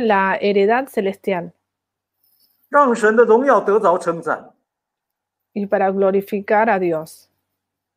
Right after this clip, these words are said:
Speaker 2: 那很感谢主，有关第一大段，我们上一次已经查考过了。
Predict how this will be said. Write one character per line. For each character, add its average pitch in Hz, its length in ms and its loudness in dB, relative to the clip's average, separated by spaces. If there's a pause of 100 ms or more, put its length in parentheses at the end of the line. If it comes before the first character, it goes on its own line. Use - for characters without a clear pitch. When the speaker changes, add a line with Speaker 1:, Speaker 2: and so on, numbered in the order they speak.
(440)
Speaker 2:
那 285 280 4
很 262 200 -2
感 240 200 2
谢 262 240 2
主， 202 460 2
有 185 200 -2
关 247 300 0
第 254 260 -6
一 262 60 -6
大 254 340 4
段， 196 380 0
我 147 80 -6
们 185 140 -6
上 208 380 -4
一 233 60 -6
次 233 320 -2
已 - 100 -14
经 214 160 -4
查 208 220 -2
考 127 160 -6
过 160 180 -4
了。 - 220 -16